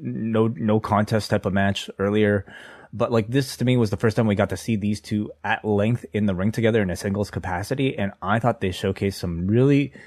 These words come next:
beautiful chemistry. They moved so fluidly together. Um, I think Belair, her, she's really perfected her sort of acrobatic powerhouse style, and it meshed really well with Asuka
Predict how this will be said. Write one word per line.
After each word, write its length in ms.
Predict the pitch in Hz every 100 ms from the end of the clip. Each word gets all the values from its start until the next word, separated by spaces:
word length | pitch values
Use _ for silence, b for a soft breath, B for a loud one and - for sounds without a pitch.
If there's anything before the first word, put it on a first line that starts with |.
| B _
beautiful 600 | 104 127 135 117 110 98
chemistry. 560 | - 101 95 - 82 76
They 160 | 85
moved 280 | 87 101 120
so 160 | - 101
fluidly 520 | - 113 117 117 110
together. 480 | - 104 98 95 92 B B B -
Um, 180 | 95 92 98
I 80 |
think 160 | 98 107
Belair, 640 | 107 104 101 101 104 101 - 117
her, 380 | - 104 110 -
she's 240 | - 101
really 160 | 104 139
perfected 480 | - 98 110 110 98
her 100 | 87
sort 220 | - 98
of 80 | 87
acrobatic 640 | - 104 - 90 92 95
powerhouse 500 | - 92 95 95 95
style, 480 | - - 92 95 101
and 120 | 90
it 60 | 101
meshed 380 | 156 147 131 -
really 300 | 107 117 113
well 220 | 104 113
with 100 | 104
Asuka 600 | - 98 101 - 90 82